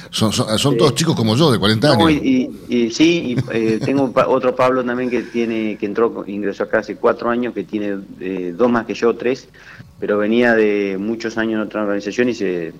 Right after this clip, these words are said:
Speaker 2: se sumó a Basi, porque nos pareció un recurso que estaba, eh, desaprovechado, estaba sin trabajo en ese momento y la verdad que está, eh, un recurso fuerte también.
Speaker 1: Pero todos formados
Speaker 2: Sí, sí,
Speaker 1: por
Speaker 2: la
Speaker 1: vos,
Speaker 2: co-
Speaker 1: todos formados a, a,
Speaker 2: Sí,
Speaker 1: a, a
Speaker 2: sí,
Speaker 1: imagen y
Speaker 2: mucha gente acá.
Speaker 1: semejanza.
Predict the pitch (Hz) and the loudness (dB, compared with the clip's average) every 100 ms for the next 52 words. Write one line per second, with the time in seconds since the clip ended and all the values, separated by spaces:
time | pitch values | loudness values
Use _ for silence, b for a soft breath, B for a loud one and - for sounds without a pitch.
0 | - - - 92 98 107 104 107 - 120 | -20 -20 -16 -10 -4 0 2 2 0 -6
1 | 90 - - 85 85 90 87 101 101 90 | -8 -16 -16 -12 -10 -8 -6 -2 -2 -2
2 | 87 104 98 92 90 101 98 90 B B | -2 -4 -4 -6 0 2 2 0 B B
3 | B B - - 90 92 87 82 82 87 | B B -20 -8 -2 0 0 -4 -6 -8
4 | 87 - - - - - 101 101 98 101 | -10 -12 -14 -16 -18 -4 0 2 2 4
5 | 123 120 107 107 101 92 101 113 104 110 | 6 4 4 0 0 0 2 2 -2 -4
6 | 104 104 113 131 120 92 87 85 90 92 | -4 -2 -2 0 0 0 -4 -4 -2 -4
7 | 95 90 85 82 - - - 80 - - | -2 -4 -4 -10 -18 -18 -14 -14 -14 -6
8 | 92 90 85 - 95 95 85 104 95 90 | -4 -2 -4 -2 -2 0 2 4 2 0
9 | 90 95 90 B B 127 127 202 160 165 | -4 -4 -6 B B 4 6 6 6 6
10 | 185 - - - 139 - - - - 170 | 6 6 4 4 0 -4 -12 -6 0 2
11 | 139 143 139 120 107 95 - - - 113 | 4 4 2 2 2 2 4 4 4 4
12 | 123 143 135 120 117 113 131 98 90 82 | 4 4 2 2 2 4 4 2 0 -4